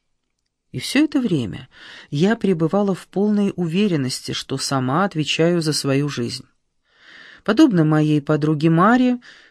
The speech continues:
я прекрасно устроена в жизни, у меня чудесная квартира, и я абсолютно самостоятельна. Но вот принять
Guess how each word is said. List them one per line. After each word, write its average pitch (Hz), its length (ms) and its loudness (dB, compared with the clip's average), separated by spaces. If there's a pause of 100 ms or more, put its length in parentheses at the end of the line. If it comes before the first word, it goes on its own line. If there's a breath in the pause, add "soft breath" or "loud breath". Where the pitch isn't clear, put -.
(140 loud breath)
я 240 140 2
прекрасно 208 680 0
устроена 151 520 0
в 117 60 -8
жизни, 156 540 0 (220 loud breath)
у - 40 -4
меня 202 220 0
чудесная 143 540 -2
квартира, 143 580 0
и 165 60 4
я 160 220 4
абсолютно 151 680 0
самостоятельна. 208 1080 -2 (800)
Но 135 100 -8
вот 160 140 -6
принять 160 680 -2